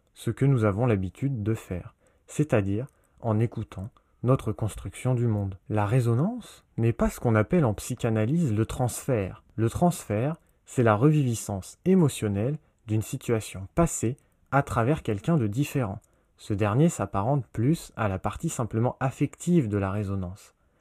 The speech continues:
comme si la résonance était la partie immergée de l'iceberg, du comportement en question.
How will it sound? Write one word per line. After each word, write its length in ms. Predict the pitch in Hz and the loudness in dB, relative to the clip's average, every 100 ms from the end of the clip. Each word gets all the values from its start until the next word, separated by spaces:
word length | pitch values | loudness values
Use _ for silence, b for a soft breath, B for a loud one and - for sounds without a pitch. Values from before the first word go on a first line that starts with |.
| _ - | _ 2
comme 180 | 196 190 | 4 4
si 180 | - | 4
la 140 | 131 95 | 4 4
résonance 720 | 120 120 101 104 156 - - 123 | 2 2 2 0 -2 -6 -8 -4
était 260 | 113 190 | -2 2
la 100 | 160 | 2
partie 380 | - 107 - - - | 2 -4 -6 -16 2
immergée 560 | 165 160 127 110 120 | 4 6 4 2 0
de 120 | 151 117 | 2 4
l'iceberg, 640 | 117 110 101 104 85 - _ _ | 2 0 -2 -4 -6 -14 _ _
du 100 | 110 | -2
comportement 600 | 120 107 113 - 113 131 | 0 0 -2 0 2 2
en 60 | 117 | 0
question. 400 | - 107 - | -4 -10 -14